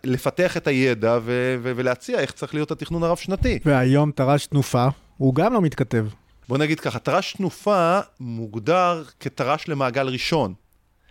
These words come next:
Speaker 1: בהקשר הזה חיזבאללה כאויב הייחוס. אז במובן העקרוני הזה,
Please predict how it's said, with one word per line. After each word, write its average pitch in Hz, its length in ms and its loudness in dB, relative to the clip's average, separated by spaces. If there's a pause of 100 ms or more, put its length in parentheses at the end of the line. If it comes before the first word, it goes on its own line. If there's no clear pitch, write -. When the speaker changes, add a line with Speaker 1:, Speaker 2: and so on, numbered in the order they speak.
(400)
Speaker 1:
בהקשר 131 420 0
הזה 143 160 0
חיזבאללה 135 460 0
כאויב 120 320 0
הייחוס. 113 280 -2
אז 104 140 -4 (120)
במובן 127 500 0
העקרוני 139 680 -2
הזה, 127 400 -2